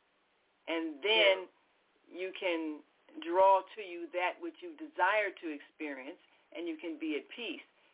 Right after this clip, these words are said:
Speaker 1: It's very difficult for people to believe that when they're in a state of trauma, because they, it, it's a victim state where <clears throat> things are gonna happen to me that I can't do anything about.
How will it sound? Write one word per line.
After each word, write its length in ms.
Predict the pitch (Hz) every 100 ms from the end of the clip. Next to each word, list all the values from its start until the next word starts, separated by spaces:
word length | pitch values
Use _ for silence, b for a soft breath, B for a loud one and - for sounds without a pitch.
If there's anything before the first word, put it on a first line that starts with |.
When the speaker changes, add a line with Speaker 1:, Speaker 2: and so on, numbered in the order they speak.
| _
Speaker 1:
It's 200 | 170 156
very 260 | 160 233 262
difficult 480 | 254 247 220 220 208
for 80 | 185
people 300 | 214 190 175
to 120 | 175
believe 520 | 151 160 175 202 170
that 240 | 160 147 -
when 160 | 156
they're 160 | 151 147
in 220 | 147 156
a 80 | 147 -
state 200 | 156 139
of 100 | 131
trauma, 420 | - 151 131 -
because 300 | - 151 165
they, 220 | 160 160 156 - -
it, 180 | 165 160
it's 160 | 165 170
a 60 | 156
victim 480 | 180 220 - 156 131 -
state 240 | 151 131 -
where 420 | - - - -
<clears throat> 1600 | - _ _ _ _ _ _ _ _ _ _ _ _ _ _
things 220 | 226 208 185
are 60 |
gonna 180 | 190 180
happen 280 | 196 185 175
to 60 | 175
me 140 | 175
that 100 | 165
I 100 | 160
can't 240 | - 170
do 80 | 160
anything 220 | 156 151
about. 340 | 139 151 135